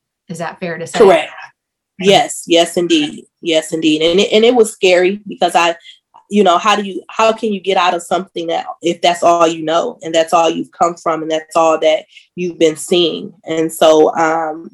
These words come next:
Speaker 2: that was huge for me once I played basketball, because I got to travel and I got to explore, you know, outside of the neighborhood. And so that was something that was very, very important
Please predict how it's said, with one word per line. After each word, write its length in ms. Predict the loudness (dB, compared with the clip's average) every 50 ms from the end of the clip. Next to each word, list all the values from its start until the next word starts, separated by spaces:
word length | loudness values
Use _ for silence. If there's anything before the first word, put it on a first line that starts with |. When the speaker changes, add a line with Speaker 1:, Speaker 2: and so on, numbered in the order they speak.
| 0
Speaker 2:
that 200 | 2 4 4 4
was 160 | 2 0 0
huge 320 | -2 -4 0 0 0 -2 -2
for 120 | -4 -4
me 200 | -2 -2 -2 -2
once 240 | -2 -2 -4 -2 -2
I 100 | -4 -4
played 300 | -2 -2 -2 -2 0 0
basketball, 680 | 0 2 2 0 0 -4 -12 -12 -10 -6 -4 -4 -4 -4
because 240 | -6 -8 -8 -4
I 120 | -4 -2 -2
got 160 | -2 -4 -6
to 120 | -8 -10
travel 540 | -8 -4 0 0 2 2 0 -2 -4 -8 -8 _ _ -20 _ _ -4
and 80 | -2 0
I 80 | 2
got 220 | 2 2 2 0 2
to 100 | 2 0
explore, 760 | 0 0 -6 -6 0 2 4 4 4 4 2 0 -4 _ _ _ _ _ 0
you 100 | 2 4
know, 340 | 4 4 4 4 2 0 -2 -2
outside 500 | -2 -2 -2 -2 -2 -2 0 0 0 -2
of 80 | -4
the 80 | -6 -6
neighborhood. 680 | -4 -4 -4 -2 -2 -4 -4 -4 -6 -6 -6 -10 -14 _ _ _ -4
And 200 | -4 -4 -4 -4
so 340 | 0 4 4 6 6 4 2
that 280 | 2 2 2 2 2
was 220 | 2 -2 -4 -4 -4
something 260 | -4 -2 -2 -4 -4
that 140 | -4 -2 -2
was 160 | -4 -4 -2
very, 220 | 0 0 2 2 0
very 440 | -2 -4 -2 -2 -2 -4 -4 -6 -8
important 680 | -12 -12 -12 -6 2 4 4 4 4 -2 -6 -14 -16